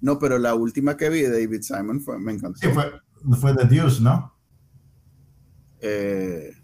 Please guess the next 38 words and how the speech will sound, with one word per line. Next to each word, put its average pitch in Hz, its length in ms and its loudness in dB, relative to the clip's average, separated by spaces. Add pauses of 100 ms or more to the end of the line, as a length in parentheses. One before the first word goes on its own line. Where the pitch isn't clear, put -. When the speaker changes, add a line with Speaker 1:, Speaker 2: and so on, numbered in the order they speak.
(880)
Speaker 2:
Sí, 285 280 -4
The 110 140 2
Deuce, 135 280 4
la 101 140 2
que 123 80 2
era 139 100 4
sobre 160 240 0
la 143 80 2
industria 156 300 2
de 156 80 -2
la 147 40 -4
pornografía. 123 760 0 (100)
Speaker 1:
Sí, 139 280 -2
correcto, 110 460 -6 (120)
The 123 80 -6
Speaker 2:
Sí, 123 160 -4
Speaker 1:
Deuce, 123 320 -4
Speaker 2:
sí. - 60 -18 (280)
Speaker 1:
exacto. - 520 -12 (920)
Esa 110 360 -2
es 104 180 -12
maravillosa, 107 1120 -4
es - 140 -20
una 127 300 8
Speaker 2:
Ujú. 131 100 4
Speaker 1:
excelente, 113 640 -6
o - 40 -16
sea, 113 220 -4
a 113 60 -4
pesar 110 340 -2
de 127 120 -4
que 143 100 -2
después 113 320 -2
salió 113 360 -4
que 123 80 -4
el 113 120 -4
maje 113 280 -4
de 120 440 -2